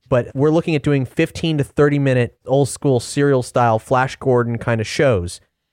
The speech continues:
We're really excited at the prospect because basically what we'll be doing is creating Lightning Dogs the animated series,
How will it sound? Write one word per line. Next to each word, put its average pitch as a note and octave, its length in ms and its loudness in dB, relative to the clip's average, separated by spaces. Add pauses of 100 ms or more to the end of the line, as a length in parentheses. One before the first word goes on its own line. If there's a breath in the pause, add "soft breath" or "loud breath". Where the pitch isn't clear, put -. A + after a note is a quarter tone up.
(220)
We're C3+ 140 0
really C3+ 240 4
excited C#3 340 -2
at A#2 40 -6
the G#2+ 80 -6
prospect D3+ 520 -4
because B2+ 200 -2
basically D#3 440 0
what A#2+ 140 0
we'll A#2 100 -2
be A2 120 -2
doing C#3 300 0
is G2+ 180 -4
creating C#3+ 680 0 (280)
Lightning D#3 280 0
Dogs C#3 280 0
the C3 140 0
animated B2+ 400 0
series, B2+ 540 0